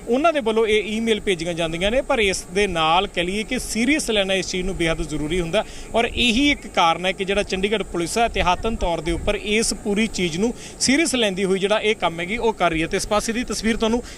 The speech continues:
ਲੈ ਕੇ ਚੱਲਦੇ ਹਾਂ ਕਿ ਕੀ, ਅ, ਹੋ ਰਿਹਾ।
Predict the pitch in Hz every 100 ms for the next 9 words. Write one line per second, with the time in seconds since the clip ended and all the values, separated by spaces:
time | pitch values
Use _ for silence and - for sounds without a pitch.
0 | - 185 185 220 226 185 196 214 240 -
1 | 226 262 240 - - - 170 - - -
2 | - - - - - - - - - -
3 | - - - 165 175 208